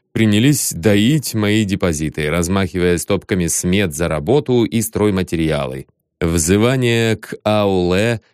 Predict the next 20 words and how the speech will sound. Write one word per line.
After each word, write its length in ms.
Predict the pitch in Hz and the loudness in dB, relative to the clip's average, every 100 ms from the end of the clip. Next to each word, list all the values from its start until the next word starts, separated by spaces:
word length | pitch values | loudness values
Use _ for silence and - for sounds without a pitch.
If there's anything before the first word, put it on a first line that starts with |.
| _ | _
приглашение 760 | 104 98 104 107 123 127 113 104 | -2 2 2 2 0 0 2 2
на 160 | 101 | 0
вечеринку 640 | 101 101 110 110 104 - 98 | 0 0 0 0 0 0 -2
Дурина 680 | 76 107 113 120 120 127 - | 2 4 4 4 2 0 0
лишь 400 | 104 104 117 - | 0 2 2 0
немного 680 | 131 135 131 101 87 82 85 | 0 0 2 0 0 0 -2
ослабили 800 | - 87 - 87 85 85 87 90 | -2 -4 -2 -2 0 0 0 0
энтузиазм 720 | 95 92 90 82 87 90 85 | -2 -2 -2 0 0 0 -4
ходоков 600 | 82 92 80 76 117 131 - - - | -6 -4 -2 0 0 0 -6 -18 0
и 120 | 165 | 2
слегка 480 | - 147 143 139 135 | 2 0 0 0 0
прогнули 500 | - 139 127 123 123 | 0 0 0 0 -2
цену. 420 | - 85 73 71 - - | -2 -4 -4 -8 -14 -4
Однако 400 | 95 104 104 113 | 0 0 0 0
даже 420 | 101 113 107 123 | 0 0 0 -2
у 320 | - 123 123 113 | 0 2 2 2
стали 880 | - - - 160 135 90 78 69 - _ _ | -2 -6 -2 0 2 0 -4 -8 -14 _ _
есть 560 | - 82 101 127 - - | -8 0 2 2 -2 -4
предел 400 | 104 85 85 87 | -2 0 0 -2
прочности. 920 | - 80 73 - 78 69 - 71 | -2 -4 -4 -6 -8 -8 -8 -8